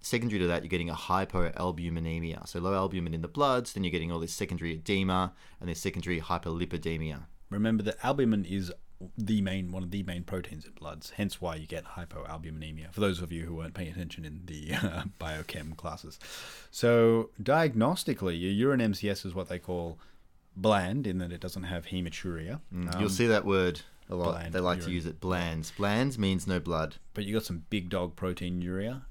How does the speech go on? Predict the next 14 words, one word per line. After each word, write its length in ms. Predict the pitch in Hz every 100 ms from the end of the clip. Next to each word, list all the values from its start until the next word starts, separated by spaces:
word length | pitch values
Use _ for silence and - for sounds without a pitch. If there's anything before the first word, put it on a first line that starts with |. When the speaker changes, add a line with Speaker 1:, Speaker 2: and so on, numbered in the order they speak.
| -
Speaker 2:
and, 300 | 95 92 95
uh, 140 | 92 107
as 100 | 113
we 60 |
said, 220 | 107 127 107
the 60 |
light 340 | 90 95 143 117
microscopy 560 | 107 - 107 - 127
of 60 | 113
a 60 | 92
renal 260 | 92 98
biopsy 500 | 92 95 95 - 110
is 140 | 92 85
normal, 300 | 90 113